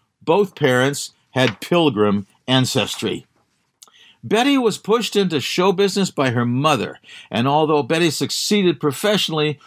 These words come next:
winning Academy Awards for Best Actress in Dangerous in nineteen thirty-five and Jezebel in nineteen thirty-eight,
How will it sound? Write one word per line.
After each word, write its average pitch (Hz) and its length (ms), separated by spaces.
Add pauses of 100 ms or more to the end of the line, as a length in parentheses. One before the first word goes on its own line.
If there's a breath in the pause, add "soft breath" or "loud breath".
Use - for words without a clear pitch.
(120)
winning 143 400
Academy 113 540
Awards 139 560
for - 120
Best 107 360
Actress 131 580
in 90 400
Dangerous 143 720
in 98 220
nineteen 104 420
thirty-five 113 800 (320 loud breath)
and 98 360
Jezebel 117 680
in 95 100
nineteen 113 460
thirty-eight, 117 640